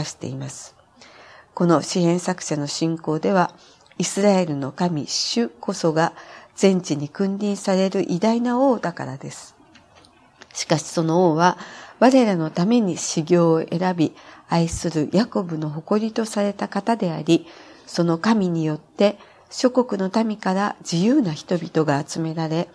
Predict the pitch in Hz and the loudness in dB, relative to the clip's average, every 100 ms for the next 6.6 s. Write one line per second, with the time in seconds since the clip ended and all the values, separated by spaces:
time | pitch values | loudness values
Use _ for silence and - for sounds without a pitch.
0 | _ _ - - 170 180 180 175 156 147 | _ _ -12 -2 4 6 6 2 -2 -4
1 | 147 226 226 180 165 147 - - 156 - | -4 -2 -2 -2 -2 -2 -4 -6 -6 -6
2 | 240 247 - - 269 220 - 147 156 135 | -6 -6 -8 -4 0 0 -2 -4 -2 -4
3 | - - - - - 175 170 156 151 147 | -6 -14 -20 -6 0 2 2 0 -2 -4
4 | 180 160 151 175 196 165 143 156 139 143 | -4 -4 -4 0 0 0 -4 -6 -6 -4
5 | - 185 196 - - - _ - 175 - | 2 2 2 -16 -20 -20 _ -18 -6 2
6 | 185 208 202 160 160 - | 4 6 4 2 -2 -2